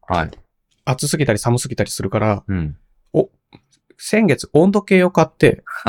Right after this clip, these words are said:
Speaker 1: <laughs>
Speaker 2: 彼の家に送りつけといたのよ。
Speaker 1: はいはいはい。
Speaker 2: で、その温度計、部屋にある温度計パッて見たら、
Speaker 1: はい。
Speaker 2: 三十度、六十六パーみたいなの書いてあるわけ。
Speaker 1: あー、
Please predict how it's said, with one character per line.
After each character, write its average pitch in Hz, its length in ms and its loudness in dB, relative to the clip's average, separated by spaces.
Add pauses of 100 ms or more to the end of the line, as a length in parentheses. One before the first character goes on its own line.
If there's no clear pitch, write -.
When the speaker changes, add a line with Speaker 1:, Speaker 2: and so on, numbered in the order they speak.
(140)
Speaker 1:
<laughs> - 440 -14
Speaker 2:
彼 175 180 4
の 113 100 4
家 104 100 -4
に 101 100 -10
送 - 220 -4
り 147 60 0
つ - 60 -12
け 143 80 0
と - 60 -8
い 107 60 -6
た 101 80 -2
の 78 80 -8
よ。 - 120 -12 (120)
Speaker 1:
は 87 100 0
い - 20 0 (140)
は 73 60 -14
い - 20 -16
は - 0 -
い。 - 80 -20 (1000)
Speaker 2:
で、 156 240 0 (680)
そ - 120 -4
の - 100 -8
温 127 100 4
度 127 80 0
計、 127 100 0
部 127 60 4
屋 123 80 2
に 113 80 0
あ 104 60 -2
る 107 80 -6
温 107 80 -4
度 - 40 -8
計 - 100 -8
パ - 120 -2
ッ - 20 -4
て - 100 -6
見 98 60 0
た 107 100 0
ら、 104 280 4
Speaker 1:
は 85 160 0
い。 80 100 -12 (380)
Speaker 2:
三 165 380 0
十 156 320 0
度、 135 280 0 (680)
六 120 240 0
十 117 160 2
六 113 200 0
パ 110 140 2
ー - 80 -2
み 101 60 -12
た 101 80 -6
い - 20 -4
な - 60 -16
の - 80 -18
書 113 60 -4
い 104 40 -4
て - 80 -10
あ - 20 -8
る - 100 -18
わ - 60 -14
け。 82 80 -10
Speaker 1:
あ 82 360 -8
ー、 - 20 -8